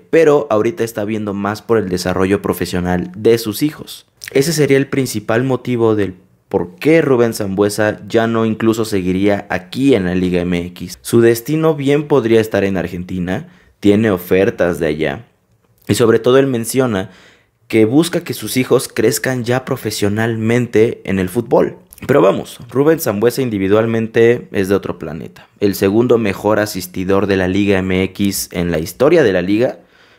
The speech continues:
solo por debajo del Pony Ruiz, y del siglo veintiuno es el mayor asistidor.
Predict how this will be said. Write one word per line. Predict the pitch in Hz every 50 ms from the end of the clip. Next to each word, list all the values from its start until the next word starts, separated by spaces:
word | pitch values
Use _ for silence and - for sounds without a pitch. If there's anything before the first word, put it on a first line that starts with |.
| _ _ _
solo | - - 107 113 117 113 -
por | 92 90 87
debajo | 90 87 98 101 - 110 98
del | 92 87 87 87
Pony | 90 101 104 107 104 98
Ruiz, | 98 95 95 107 143 185 - - - - _ - _ _ _ _ _ _
y | - 123 135 147 160 165 156
del | - 101 101 107 107
siglo | 104 - 170 175 185 208 175
veintiuno | 139 113 110 110 - - 156 202 214 175 110 92 - - -
es | - 110 110 131
el | 131 127
mayor | 117 101 95 98 135 151 151
asistidor. | 143 - 107 104 - - 113 - - - -